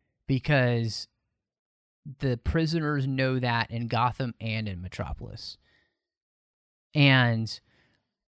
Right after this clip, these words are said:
what we also learn is that, because there's a great extended scene where K G Beast goes to the, the police station, he meets with a guy there, and he's like,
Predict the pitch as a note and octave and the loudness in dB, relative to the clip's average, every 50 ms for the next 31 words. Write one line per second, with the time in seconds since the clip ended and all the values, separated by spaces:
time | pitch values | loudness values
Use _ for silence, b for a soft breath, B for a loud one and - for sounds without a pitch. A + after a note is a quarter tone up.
0 | _ _ _ _ _ - D3+ - - - D3+ D3 D3 C3+ C3+ B2+ - C3+ E3+ A#3+ | _ _ _ _ _ 0 0 0 -2 0 2 4 6 6 6 4 6 6 6 6
1 | C4 - - E3+ D3 C3+ C3 B2 B2 A#2 A2+ A2+ A#2 C3 D#3+ - - C#3 C#3 C#3 | 6 6 4 4 4 4 4 4 4 4 4 4 2 2 0 0 2 2 4 4
2 | C#3+ C#3+ C3 - C#3 C3+ C3 C3+ B2+ B2 A#2+ - _ _ _ _ _ _ - - | 4 4 2 2 4 4 6 6 6 6 4 2 _ _ _ _ _ _ -4 0
3 | - C#3+ - E3 D3+ B2+ B2+ D3 C3+ C3+ B2+ C3+ B2+ B2 B2 - - - B2+ C3+ | 0 2 4 4 4 6 6 4 4 4 4 2 2 2 0 -2 -2 2 4 6
4 | C#3+ D#3+ - C#3 C#3+ C3 - - - D#3 D#3 C#3+ C3 - - C3 C3+ C#3 C#3 B2+ | 6 4 2 -2 -4 -6 -6 -4 -2 -2 -2 -2 -4 -4 -2 -2 -2 0 0 0
5 | A#2+ A2+ - - C#3+ C3+ C3+ B2+ C3 B2+ B2+ B2+ B2+ B2+ C3 D3 - - - - | -2 -2 -2 -2 -2 -2 -2 -4 -6 -6 -6 -6 -6 -6 -6 -8 -8 -12 -16 -16
6 | - B2+ B2 C3 B2+ C3+ C#3 D3 - - - D3 B2+ C3 B2+ B2+ B2+ B2 A#2 - | -10 -4 -2 0 0 0 -2 -4 -4 -4 -4 -2 -2 0 0 0 0 -2 -4 -6
7 | - _ _ - C#3+ B2+ A#2+ A2+ A2+ A2 A2+ A2 - _ _ _ _ _ _ _ | -10 _ _ -6 -4 -2 0 0 -2 -2 -4 -6 -10 _ _ _ _ _ _ _
8 | _ _ _ _ _ _ _ _ _ _ _ _ _ _ _ - - D3+ D#3 E3+ | _ _ _ _ _ _ _ _ _ _ _ _ _ _ _ -4 -2 0 0 2
9 | F3 F3+ - - - - - _ _ - - - - D#3+ D3+ D3 - E3 D#3 D#3+ | 0 0 -2 -4 -6 -10 -12 _ _ -12 -6 0 2 2 2 4 2 2 0 0
10 | D#3+ b b b b b - C#3 C3+ B2 C3+ D#3 E3 - - D3 D#3 D3+ C#3 D3+ | -2 b b b b b -6 -6 -4 -4 -4 -8 -8 -8 -6 -4 -2 0 0 0
11 | C#3 - C#3+ C3+ C#3 C#3 C#3 C#3 C#3 C#3 C#3 b b b b b b C3+ C3+ C#3 | 0 2 2 4 4 4 4 4 2 0 -2 b b b b b b 0 2 4
12 | C3 C3 B2+ B2+ B2 B2 - C3+ C3 C3+ C3 B2 C3 A#2 G#2+ - | 6 6 6 4 4 2 0 -2 -2 0 0 2 0 0 -2 -4